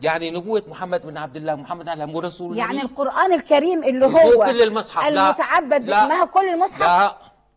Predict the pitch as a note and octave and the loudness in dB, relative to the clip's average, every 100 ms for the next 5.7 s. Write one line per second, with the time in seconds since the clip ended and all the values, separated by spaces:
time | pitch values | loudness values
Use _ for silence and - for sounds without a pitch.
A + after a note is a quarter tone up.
0 | _ _ _ _ - D#3+ G3 E3+ F#3 F#3+ | _ _ _ _ -4 -2 -2 -4 -10 -10
1 | F3 F3+ - C#3+ B2+ - C#3 B3 D#4 D#4 | -10 -12 -12 -12 -12 -10 -8 -6 -4 -6
2 | D4+ F#4 E4 D4 D#4+ E4 D4+ C4+ E3 - | -4 -4 -4 -4 -2 -2 -2 -2 -2 -4
3 | G#3 C3+ - C#3 D3+ - - _ _ _ | -10 -14 -16 -6 -4 -4 -8 _ _ _
4 | _ _ _ C#3+ E3 D3 C#3 F3 F3 D3+ | _ _ _ -6 -6 -6 -4 -2 -2 -2
5 | C#3 F#3 F3 D#3 C#3 D3+ B2 | -6 -6 -16 -18 -12 -10 -10